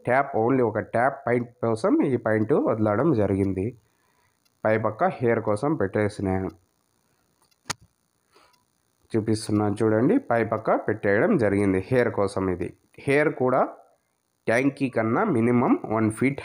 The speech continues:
హైట్లో ఉండేటట్టు చూసుకోండి. అప్పుడే ఓవర్, ఏ, అప్పుడే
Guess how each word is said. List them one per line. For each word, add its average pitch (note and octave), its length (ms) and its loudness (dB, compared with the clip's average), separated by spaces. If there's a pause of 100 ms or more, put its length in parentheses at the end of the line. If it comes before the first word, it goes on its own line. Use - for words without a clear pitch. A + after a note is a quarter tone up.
హైట్లో A2 360 0
ఉండేటట్టు G#2+ 680 0
చూసుకోండి. F#2+ 800 -2 (1400)
అప్పుడే F3+ 380 0 (200)
ఓవర్, A#2 580 0
ఏ, G#2+ 200 2 (500)
అప్పుడే F3 280 0